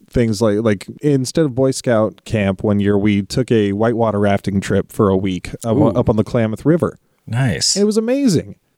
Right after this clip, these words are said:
Speaker 1: We just, we go and camp and we whitewater raft, and our campsite was right on a, on a clear water lagoon. So you could jump in there. You know, it was, it was a unique experience. You're just around the fire with a bunch of dudes. You're lighting farts and,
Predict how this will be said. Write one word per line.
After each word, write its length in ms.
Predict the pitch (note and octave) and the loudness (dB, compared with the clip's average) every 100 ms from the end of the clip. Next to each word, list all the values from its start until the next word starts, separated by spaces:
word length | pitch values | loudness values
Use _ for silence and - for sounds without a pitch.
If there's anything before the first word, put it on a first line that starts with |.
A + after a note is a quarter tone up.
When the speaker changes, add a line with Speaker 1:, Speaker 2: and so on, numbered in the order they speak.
| _ B2+ | _ -4
Speaker 1:
We 160 | B2 | -2
just, 320 | A2+ C3 - | 0 -2 -2
we 180 | A2+ A2+ | -2 -2
go 260 | G2 G#2 A2 | 2 0 2
and 120 | G#2+ | -2
camp 340 | G#2+ G#2+ D3+ - - | -2 0 -2 -4 -2
and 100 | G#2 | 0
we 80 | G2 | 2
whitewater 460 | G#2 G#2 A2 A2 | 2 2 0 0
raft, 420 | A2+ D#3+ E3+ - - | 0 0 0 -4 -4
and 420 | A#2 A2 G#2 G2+ - _ _ - | 0 2 0 -2 -10 _ _ -6
our 100 | G#2+ | -4
campsite 440 | - A#2+ A#2 B2+ A2+ | -2 -2 0 0 0
was 120 | A2+ | 0
right 160 | A2+ A2+ | 0 0
on 120 | A2+ | 0
a, 40 | G2 F#2+ | 0 0
on 180 | F#2 F#2+ | 0 0
a 80 | F2+ | -2
clear 300 | - C3+ B2+ | -2 0 2
water 300 | A#2 A2+ A2+ | 2 2 0
lagoon. 680 | G#2+ F#2 G#2+ C3 D3 D#3+ - _ - | 0 2 2 2 0 -2 -6 _ -10
So 160 | - | -2
you 100 | A2 G2 | 0 2
could 420 | G2+ G2 C3 A#2 | -2 -4 -4 -2
jump 280 | A#2+ A2+ A#2+ | 0 0 0
in 100 | A#2 | 0
there. 180 | A#2 A2+ | 2 0
You 200 | B2+ B2+ | 0 0
know, 60 | |
it 40 | D#3 | 2
was, 180 | D#3 - _ | 0 -6 _
it 80 | C3+ | 0
was 160 | B2 A2+ | 2 2
a 80 | G#2+ | 0
unique 420 | G#2+ B2 D#3 - | 0 0 0 -4
experience. 800 | - - B2 G2+ F2+ - - - - | -10 -2 0 0 -2 -8 -10 -12 -4
You're 140 | A2 | 0
just 280 | A2 A2 - - | 2 0 -2 -2
around 300 | G#2+ A2 A#2 | 0 2 0
the 60 | |
fire 280 | - A2+ A#2 | 0 0 2
with 120 | A2+ | 0
a 20 | |
bunch 220 | G2+ A#2+ G#2+ | 0 -2 -2
of 120 | A2+ | -4
dudes. 320 | A2 B2+ A2+ | 0 0 0
You're 120 | G#2+ | -2
lighting 320 | G2 C3+ A2 | 0 0 0
farts 600 | - - G#2 C3+ C3+ - | -4 -6 -2 0 0 -2
and, 300 | G#2 G2+ F#3+ | 0 2 0